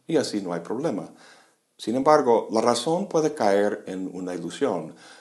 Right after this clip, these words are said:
una ilusión que está a la base del conocimiento metafísico y legítimo. Es que la razón cuenta con tres ideas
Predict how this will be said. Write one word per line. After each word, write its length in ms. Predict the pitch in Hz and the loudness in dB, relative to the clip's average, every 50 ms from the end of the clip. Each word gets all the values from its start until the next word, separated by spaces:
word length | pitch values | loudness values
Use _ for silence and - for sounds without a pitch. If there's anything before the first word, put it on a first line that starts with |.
| - _ _ - | -20 _ _ -4
una 180 | 92 104 107 | 0 4 4
ilusión 500 | 107 101 98 95 - 160 160 127 127 143 | 4 4 2 0 2 2 4 4 2 2
que 120 | - - 110 | 2 0 0
está 220 | - - - - | 0 2 0 2
a 20 | |
la 140 | - 117 110 | 4 4 4
base 360 | 98 98 92 - - 101 101 | 4 2 2 0 -2 -8 -8
del 160 | - - 95 92 | -6 -6 -8 -6
conocimiento 640 | - 92 92 87 - 90 90 90 90 87 - 87 | -4 -6 -6 -6 -6 -6 -4 -4 -4 -4 -6 -6
metafísico 880 | 87 85 - - - - - 165 170 170 90 85 87 92 98 98 - - | -8 -8 -10 -12 -14 -10 -8 -6 -6 -4 -4 -4 -2 -2 -4 -4 -6 -8
y 60 | 85 | -8
legítimo. 640 | 82 - - - 123 - - 87 - - - - _ _ _ _ _ _ _ _ _ _ - - - - _ _ - | -8 -8 -8 -8 -12 -10 -10 -12 -12 -12 -16 -18 _ _ _ _ _ _ _ _ _ _ -20 -20 -20 -20 _ _ -6
Es 160 | - 127 - | -6 -4 2
que 80 | - 160 | 4 6
la 120 | 160 156 | 8 8
razón 320 | 156 160 151 - 220 254 247 | 8 8 8 6 6 4 4
cuenta 320 | - 160 143 - 151 143 | 4 2 2 2 0 -2
con 180 | - - 135 131 | -2 -4 -6 -2
tres 340 | 127 135 131 131 - - - | 0 2 2 0 -2 -4 -4
ideas 480 | 110 104 98 95 95 95 95 - - | -2 0 2 2 0 0 -2 -6 -12